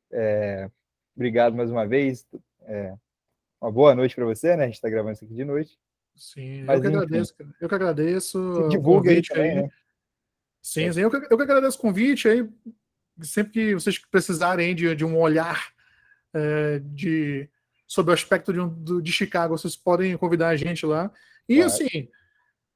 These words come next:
Speaker 2: pro, no, ah, não sei se vão seguir, mas,
Speaker 1: <laughs>
Speaker 2: et cetera, né? Se você, é, ouvinte, torcedor do Packers aí, quiser, é, é, acompanhar também um pouquinho da, da, da, das pistoladas do, do,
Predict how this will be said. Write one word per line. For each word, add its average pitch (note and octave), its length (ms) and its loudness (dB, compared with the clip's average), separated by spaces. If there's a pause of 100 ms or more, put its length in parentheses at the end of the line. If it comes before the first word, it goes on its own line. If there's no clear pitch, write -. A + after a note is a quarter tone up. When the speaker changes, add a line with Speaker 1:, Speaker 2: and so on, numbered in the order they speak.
(140)
Speaker 2:
pro, A#3 1040 4
no, F3 480 -2 (220)
ah, E3 200 -6
não G3+ 140 -2
sei G3+ 180 4
se - 100 0
vão G3 160 2
seguir, C4+ 380 4
mas, A3 400 0 (120)
Speaker 1:
<laughs> F#3 320 2
Speaker 2:
et - 40 4
cetera, A#3+ 360 6
né? A3+ 60 4
Se A3 120 -2
você, A#3+ 520 8 (300)
é, F3 360 -2
ouvinte, F#3 560 2
torcedor F3+ 400 0
do F3 140 2
Packers E3+ 440 0
aí, D#3 220 0 (540)
quiser, F3+ 720 2 (340)
é, D#3 200 -8
é, C#3 600 -4 (460)
acompanhar F#3+ 640 0
também F#3 220 0
um F#3+ 100 0
pouquinho F#3+ 400 -4
da, F3 140 2
da, D#3 140 -2
da, C#3+ 200 -4
das D3 180 -8
pistoladas E3 720 -2
do, D3+ 200 -2
do, C#3+ 280 -4